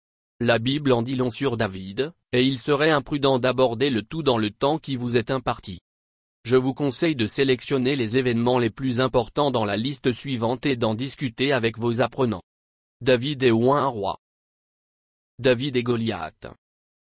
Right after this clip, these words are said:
Saül a tenté au moins douze fois de tuer David. David devient roi de Juda. David devient roi d'Israël. David capture Jérusalem.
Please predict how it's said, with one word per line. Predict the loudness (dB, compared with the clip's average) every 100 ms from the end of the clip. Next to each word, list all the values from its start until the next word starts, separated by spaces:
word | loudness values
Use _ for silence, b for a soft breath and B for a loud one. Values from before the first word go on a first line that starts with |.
| _ _ _ _ _ _ _
Saül | -6 0 2 2
a |
tenté | 0 -4 -2 2
au | 4
moins | 4 2 0
douze | -2 -2 -4
fois | 0 0
de | 0
tuer | -2 -2 0
David. | 0 0 -6 -10 -14 _ _ _ _ _ _ _ _ _ _ _ _
David | 2 2 2 -2 -2
devient | -2 0 0
roi | 2 2
de | 2 2
Juda. | 0 -4 -8 -10 _ _ _ _ _ _ _ _ _ _ _
David | 0 2 2 -2 -2
devient | -2 0 0
roi | 2 0 -2
d'Israël. | -4 -4 -2 -2 -2 -6 -14 _ _ _ _ _ _ _ _ _ _ _ -4
David | 0 2 0 -4 -2
capture | -2 -4 -2 -2 0
Jérusalem. | 0 2 2 0 -2 -4 -10